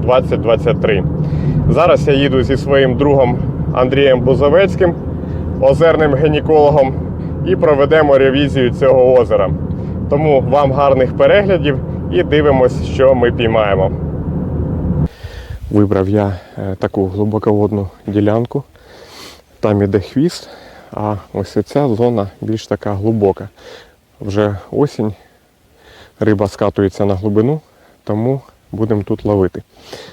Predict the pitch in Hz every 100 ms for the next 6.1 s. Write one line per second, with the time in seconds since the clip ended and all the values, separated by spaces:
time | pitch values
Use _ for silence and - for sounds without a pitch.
0 | _ - 104 104 101 110 110 107 107 110
1 | 107 107 110 107 98 107 98 - _ -
2 | 110 - - 160 - 131 - - - -
3 | - - - _ - 120 - 113 - 104
4 | 101 107 107 - - _ _ _ _ _
5 | _ _ _ - 101 120 107 104 98 104